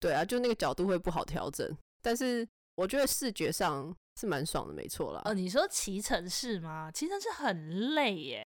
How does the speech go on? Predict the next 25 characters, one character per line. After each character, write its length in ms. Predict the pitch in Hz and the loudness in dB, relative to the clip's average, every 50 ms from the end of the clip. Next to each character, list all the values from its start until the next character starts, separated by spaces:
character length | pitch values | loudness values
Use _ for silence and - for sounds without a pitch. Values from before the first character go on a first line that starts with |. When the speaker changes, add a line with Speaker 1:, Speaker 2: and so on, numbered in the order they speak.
| _ _ _ - | _ _ _ -2
Speaker 2:
我 40 | 208 | 0
之 120 | 226 339 | 2 2
前 240 | 392 403 370 311 262 | 2 2 2 2 2
有 160 | 214 175 160 | 0 -2 -2
看 480 | - - - 302 311 269 226 202 185 190 - _ | -6 -8 -6 -4 -2 -2 -2 -2 -4 -6 -8 _
女 260 | - 185 185 190 185 180 | -2 0 2 2 2 4
优 340 | 190 202 208 214 214 208 190 - _ _ _ | 4 6 6 6 4 2 0 -4 _ _ _
练 320 | - 247 349 240 - - 185 | 2 4 4 4 4 2 -2
习 240 | - - - 170 | -4 -4 -6 -6
那 100 | 170 190 | -6 -4
个 120 | 196 196 175 | -4 -4 -4
骑 180 | - - 165 | -4 -6 -8
乘 160 | 165 165 - 170 | -10 -10 -12 -8
式， 140 | - 180 | -4 -4
因 80 | 185 190 | -2 -2
为 80 | 196 190 | -2 -2
他 80 | 202 | -2
们 120 | 196 180 170 | -2 -2 -2
是 80 | 196 | -4
蹲 360 | 190 - - 190 175 180 190 | -4 -2 -2 -2 0 0 -2
着， 120 | 180 180 170 | -2 -4 -4
然 140 | - - 175 | -6 -6 -6
后 60 | 175 | -6
上 260 | 180 - 214 180 - | -4 -2 -2 -2 -2
下 300 | 175 - 214 165 - - | -2 0 0 0 0 -4